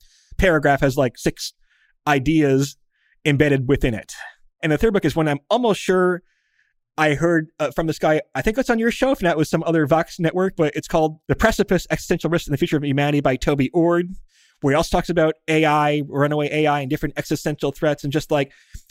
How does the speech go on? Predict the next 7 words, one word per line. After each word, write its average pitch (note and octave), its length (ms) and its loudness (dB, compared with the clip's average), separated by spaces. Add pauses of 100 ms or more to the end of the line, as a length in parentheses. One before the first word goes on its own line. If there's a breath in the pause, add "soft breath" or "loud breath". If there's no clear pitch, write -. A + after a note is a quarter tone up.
(380 soft breath)
um, D3+ 260 4
it E3+ 80 2
is D#3+ 100 2
such A#3+ 220 0
a A3+ 100 2
precise D3+ 880 -2
book, C3+ 380 0